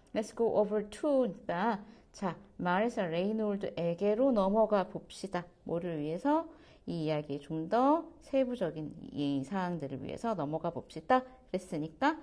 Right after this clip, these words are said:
이제 그거 마이크를 레이사, 아니다, 마리사 레이놀드가 받아 들었겠죠?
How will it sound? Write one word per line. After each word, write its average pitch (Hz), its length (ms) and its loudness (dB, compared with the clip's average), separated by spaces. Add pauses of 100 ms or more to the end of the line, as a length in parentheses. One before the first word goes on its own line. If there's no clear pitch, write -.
(280)
이제 226 360 0
그거 156 360 2
마이크를 220 720 0
레이사, 180 540 0 (840)
아니다, 123 220 -4
마리사 170 420 2
레이놀드가 151 640 -4
받아 143 380 -8
들었겠죠? - 720 -2